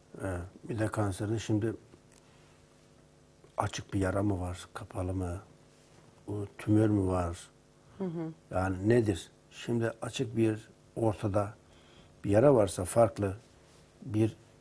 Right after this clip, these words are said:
Speaker 1: kis şeklinde ur varsa farklı. Yani farklıdır. İksir, aloe vera jel,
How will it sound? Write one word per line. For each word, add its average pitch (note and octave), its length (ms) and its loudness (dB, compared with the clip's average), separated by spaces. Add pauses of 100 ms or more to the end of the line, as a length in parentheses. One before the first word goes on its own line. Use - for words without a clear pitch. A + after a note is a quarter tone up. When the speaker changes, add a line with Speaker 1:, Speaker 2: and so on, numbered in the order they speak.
(140)
Speaker 1:
kis - 200 0
şeklinde G2+ 640 -2
ur C#3+ 160 4
varsa G#2+ 380 2
farklı. G#2 580 -4 (920)
Yani A2+ 240 4
farklıdır. A#2 680 2
İksir, D3 320 4
aloe C3 240 6
vera C3 180 6
jel, A2+ 240 0